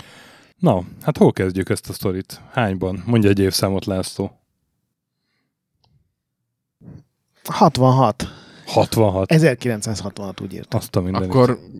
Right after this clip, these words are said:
Speaker 3: ki-, ki született akkor, vagy? <laughs>
Speaker 2: Akkor került a Gunpei Yokoi a Nintendo-hoz, aki
Speaker 3: Aha.
Speaker 2: ugye az egész Game Boy-t, meg
Speaker 1: Igen.
Speaker 2: az előtt gépeket megálmodta.
Speaker 1: De hát ugye akkor még nem volt a videójátékpiacon a
Speaker 2: Még nem volt
Speaker 1: Nintendo.
Speaker 2: videójátékpiac?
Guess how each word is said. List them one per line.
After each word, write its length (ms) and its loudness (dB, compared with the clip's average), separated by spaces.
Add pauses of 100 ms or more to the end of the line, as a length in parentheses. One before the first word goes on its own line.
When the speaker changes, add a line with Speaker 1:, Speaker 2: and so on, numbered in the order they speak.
Speaker 3:
ki-, 220 -10
ki 100 -14
született 500 -8
akkor, 340 -6
vagy? 260 -6
<laughs> 120 0 (160)
Speaker 2:
Akkor 280 4
került 360 4
a 140 6
Gunpei 420 4
Yokoi 320 2
a 40 2
Nintendo-hoz, 800 0
aki 240 2
Speaker 3:
Aha. 100 6
Speaker 2:
ugye 140 4
az 100 6
egész 480 0 (600)
Game 280 2
Boy-t, 240 2
meg 100 0
Speaker 1:
Igen. 120 0
Speaker 2:
az 60 4
előtt 340 4
gépeket 520 2
megálmodta. 880 -2 (240)
Speaker 1:
De 120 2
hát 160 4
ugye 120 6
akkor 220 2
még 140 0
nem 140 0
volt 240 2
a 80 4
videójátékpiacon 1120 2
a 380 0 (400)
Speaker 2:
Még 140 2
nem 120 8
volt 140 8
Speaker 1:
Nintendo. 260 8
Speaker 2:
videójátékpiac? 680 4